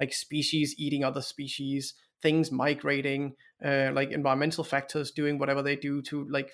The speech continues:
species. Um, so in that,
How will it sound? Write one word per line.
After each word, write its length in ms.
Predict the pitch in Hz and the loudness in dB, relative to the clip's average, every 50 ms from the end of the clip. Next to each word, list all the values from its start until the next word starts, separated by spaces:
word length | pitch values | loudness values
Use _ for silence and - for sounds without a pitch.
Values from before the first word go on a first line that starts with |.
| - - | -14 -14
species. 580 | - - - 151 147 143 - 151 151 147 - - - - - - _ _ _ _ - | -12 -10 -8 -8 -6 -6 -6 -6 -6 -6 -8 -12 -18 -20 -20 -20 _ _ _ _ 2
Um, 520 | 156 156 156 156 156 156 156 156 - - - _ _ _ _ _ - | 4 6 6 6 6 6 4 2 0 -2 -8 _ _ _ _ _ 2
so 380 | - 180 175 175 170 170 - - | 6 8 8 8 8 6 2 0
in 140 | - 175 170 | 2 4 8
that, 320 | 175 202 233 240 240 - | 8 8 8 6 2 -6